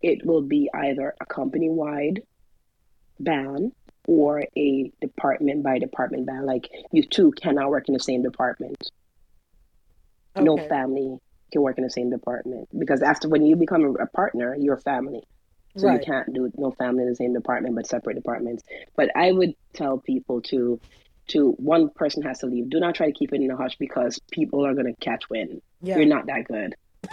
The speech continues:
Speaker 1: Most people are not that good at keeping
Speaker 2: <laughs>
Speaker 1: secrets.
Speaker 2: Yeah. All right.
Speaker 1: 'Cause then it, it becomes, it becomes scandalous.
Speaker 2: Yeah.
Speaker 1: But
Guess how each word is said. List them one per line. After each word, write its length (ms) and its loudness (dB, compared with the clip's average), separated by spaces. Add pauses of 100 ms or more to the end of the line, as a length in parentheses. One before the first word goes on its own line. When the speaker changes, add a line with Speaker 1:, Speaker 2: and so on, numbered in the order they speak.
(220)
Speaker 1:
Most 200 6
people 180 2
are 40 0
not 200 -4
that 180 -4
good 140 -2
at 60 -4
keeping 300 -2
Speaker 2:
<laughs> 0 -
Speaker 1:
secrets. 640 -6 (540)
Speaker 2:
Yeah. 220 -10 (840)
All 100 -14
right. 100 -12
Speaker 1:
'Cause 120 -2
then 160 2
it, 220 2
it 60 0
becomes, 260 0 (160)
it 120 -2
becomes 340 2 (220)
scandalous. 840 -2 (140)
Speaker 2:
Yeah. 460 -10 (100)
Speaker 1:
But 160 -2